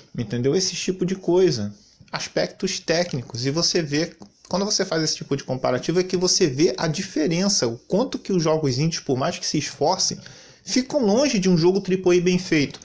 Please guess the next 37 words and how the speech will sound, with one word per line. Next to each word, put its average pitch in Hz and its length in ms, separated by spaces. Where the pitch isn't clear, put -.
Óbvio 254 360
que - 40
quando 196 200
você 185 200
compara 160 460
com 156 160
jogos 135 300
como 131 260
The 131 140
Order 120 440
mil 127 180
oitocentos 120 380
e 120 40
oitenta 117 340
e - 20
seis 117 680
ou 123 100
Cyberpunk, 143 1200
dá 151 180
a 208 40
entender 208 400
que 190 140
às 175 80
vezes 185 180
os 196 80
jogos 190 320
indies 190 200
são 196 100
até 202 160
superiores, 226 1000
porque 139 300
essas - 260
produções 202 560
foram 320 320
merdas. 196 600
Tiveram 180 420
orçamentos 147 880